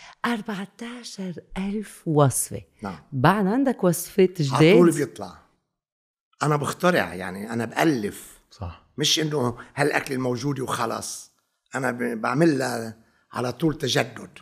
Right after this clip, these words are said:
Speaker 3: مية بالمية.
Speaker 2: Up to date.
Speaker 1: أوكي، وبترجع بتعمل، لأنه إذا منفكر فيها ستة وعشرين سنة ونص، رح عم نحكي عن تيلي ليبان، رح نقول ثلاثين سنة على الهوا. الناس يلي بيحضروك اليوم فيه يكونوا بنات الناس يلي كانوا عم
Speaker 2: إيه.
Speaker 1: يحضروك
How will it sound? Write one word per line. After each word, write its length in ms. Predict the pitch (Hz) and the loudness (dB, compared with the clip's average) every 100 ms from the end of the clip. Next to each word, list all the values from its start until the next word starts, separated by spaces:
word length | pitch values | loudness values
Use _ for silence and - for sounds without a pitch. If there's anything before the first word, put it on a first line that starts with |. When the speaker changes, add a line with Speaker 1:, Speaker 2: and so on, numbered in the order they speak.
| - | -6
Speaker 3:
مية 180 | 101 101 | -4 -2
بالمية. 300 | 98 104 92 - | -2 -2 -4 -6
Speaker 2:
Up 40 | |
to 180 | - 139 | -4 -6
date. 340 | 120 110 - _ _ _ 160 | -6 -8 -10 _ _ _ -2
Speaker 1:
أوكي، 440 | 131 - 208 196 | -2 2 4 4
وبترجع 400 | 165 - 311 339 | -2 0 4 6
بتعمل، 520 | 214 - 185 214 156 123 | 4 4 2 4 4 2
لأنه 360 | 120 120 110 _ 170 | 0 -4 -12 _ -2
إذا 160 | 143 | 2
منفكر 500 | 190 175 185 156 147 | 2 0 -2 -4 -4
فيها 260 | - 120 98 | -4 -4 -4
ستة 340 | - - 190 | -6 0 2
وعشرين 540 | 170 156 - - 160 151 | 4 2 -2 -2 0 0
سنة 280 | 175 165 | 2 2
ونص، 340 | 151 175 175 - | 2 0 -2 -4
رح 160 | 147 | -2
عم 120 | 160 156 | 0 0
نحكي 200 | 135 120 | 0 -4
عن 100 | 117 | -2
تيلي 160 | 127 | -2
ليبان، 240 | 143 202 - | 0 0 -2
رح 140 | 220 226 | -4 -2
نقول 220 | 247 269 | 0 0
ثلاثين 300 | 226 202 247 | 2 2 2
سنة 240 | 226 202 151 | 2 2 4
على 160 | 127 | 2
الهوا. 300 | 123 113 110 - - - - 151 139 - | 0 -2 -4 -8 -20 -20 -18 -16 -12 0
الناس 440 | 156 151 214 294 233 | 4 6 6 4 2
يلي 140 | 170 | 2
بيحضروك 600 | 151 143 147 151 185 - | 0 0 2 4 2 2
اليوم 360 | 165 151 147 180 | 4 4 2 -4
فيه 200 | - 147 | 0 0
يكونوا 300 | - 202 180 | 2 2 4
بنات 420 | 170 196 262 254 | 4 4 2 2
الناس 360 | 214 220 240 240 | 0 0 0 2
يلي 160 | 214 | 2
كانوا 240 | 214 226 214 | 2 2 2
عم 120 | 214 | 4
Speaker 2:
إيه. 100 | 180 | 6
Speaker 1:
يحضروك 460 | 220 214 220 254 | 6 6 4 2